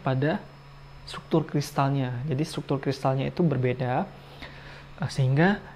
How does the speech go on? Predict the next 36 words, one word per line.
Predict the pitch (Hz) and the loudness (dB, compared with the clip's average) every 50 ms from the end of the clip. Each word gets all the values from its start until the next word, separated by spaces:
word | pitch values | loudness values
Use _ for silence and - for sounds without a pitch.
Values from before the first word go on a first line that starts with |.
| - - | -10 -2
dibedakan, | - 135 143 135 139 143 135 147 151 147 143 127 120 120 - - | 4 6 8 10 10 10 10 8 6 4 4 2 2 0 -2 0
dipisahkan | - 135 139 160 156 156 - 135 123 - - - 170 175 175 175 180 190 - - - - - - - - - - - - - | 0 2 4 4 2 4 2 0 0 0 0 2 4 4 4 4 2 0 -2 -10 -16 -16 -16 -16 -16 -16 -16 -16 -10 0 2
antara | 143 139 135 139 143 143 | 4 4 6 4 4 4
satu | - 143 135 - - 175 165 | 2 0 0 4 6 8 8
dengan | 143 139 139 139 | 8 6 6 4
yang | 135 131 | 4 4
lainnya, | 131 131 131 131 131 131 123 117 120 - | 4 4 4 4 2 2 2 0 -2 -2
sehingga | - 139 131 139 151 165 165 175 - - - | -2 0 2 2 2 2 2 0 -2 0 2
mempunyai | 139 139 131 - 135 131 139 147 | 2 2 2 2 2 2 2 2
kelompok | 143 - 127 127 131 135 151 147 - | 2 0 0 0 2 2 0 0 0
yang | 131 127 | -2 -2
berbeda, | 123 127 123 123 120 120 - - - - - - - - - | 0 0 0 0 0 0 -2 -6 -8 -12 -14 -14 -6 0 2
ada | 139 139 135 135 135 131 131 135 - | 4 4 6 4 4 4 2 0 -2
stronsianit | - - - - - - - - - 143 139 139 - - 143 127 131 135 139 139 - | -6 -10 -10 -10 -10 -8 -4 2 4 4 4 4 4 4 4 4 6 4 2 2 2
juga, | 143 131 131 143 160 196 202 - - - | 2 6 8 8 8 8 6 4 0 -2
S | - 143 - - - | -2 -2 -2 0 0
R | 147 143 143 | 0 0 2
C | - 143 143 | 0 2 2
O | 135 131 | 2 2
tiga, | - 131 131 127 143 151 165 185 196 196 196 - - - - - - | 2 2 4 6 6 6 6 4 2 0 -4 -8 -12 -12 -12 -4 0
ada | 139 139 139 | 2 2 2
P | 135 - - 135 131 | 2 4 4 4 6
B | 131 131 | 6 4
C | 127 131 - | 4 2 2
O | - 139 | 0 0
tiga, | 135 - 131 123 131 135 151 202 214 - - - - - - - | 0 0 2 4 6 6 6 4 2 -2 -8 -12 -16 -10 -4 0
ya, | 143 170 185 - - - - 175 | 0 0 0 -2 -8 -10 -4 -2
ada | 135 131 135 131 | 0 0 2 2
juga | 127 131 135 147 160 - - | 2 2 4 4 2 4 4
witrit | 147 143 143 - 170 160 160 143 - - - - 156 | 4 4 4 4 4 4 4 2 2 -4 -10 -10 -10
atau | - - 135 | -4 0 0
B | 139 131 135 - - | 2 2 2 2 0
A | 143 | -4
C | - - 135 | -4 -2 -2
O | 131 165 | -2 -2
tiga. | - 139 135 131 135 - | 0 -2 0 0 -2 -4